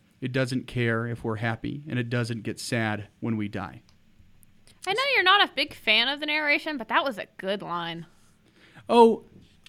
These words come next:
Speaker 1: I wasn't a big fan of the narration because it didn't,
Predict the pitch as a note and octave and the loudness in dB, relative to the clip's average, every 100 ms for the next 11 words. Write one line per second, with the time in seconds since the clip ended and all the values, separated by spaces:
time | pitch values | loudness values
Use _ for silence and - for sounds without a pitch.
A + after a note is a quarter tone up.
0 | - A3 C#4+ C#4+ C4 A3 F3 F#3+ - G#3 | -2 4 8 8 6 2 2 0 0 2
1 | G#3 F3+ F3+ E3+ F3 E3+ D#3+ D3+ D#3 C#3+ | 2 2 4 6 4 2 0 0 0 -2
2 | B2+ C3 D#3 D#3+ C#3+ | -4 0 0 0 -2